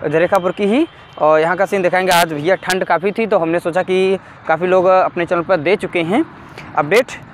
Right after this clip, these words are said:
और इस साइड में देख सकते हैं ये है झरेखापुर का साइन बोर्ड, आप लोगों को दिखाई पड़ रहा होगा। और यहीं पर आए हुए हैं अभी हम।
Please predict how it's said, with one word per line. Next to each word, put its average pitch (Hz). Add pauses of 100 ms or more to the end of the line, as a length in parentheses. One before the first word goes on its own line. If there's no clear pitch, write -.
(140)
और 156
इस 190
साइड 196
में 202
देख 175
सकते 190
हैं 202
ये 180
है 196
झरेखापुर 160
का 175
साइन 165
बोर्ड, 170
आप 151
लोगों 165
को 160
दिखाई 156
पड़ 151
रहा 165
होगा। 208 (520)
और 143 (400)
यहीं 160
पर 185
आए 160
हुए 185
हैं 185
अभी 185
हम। 240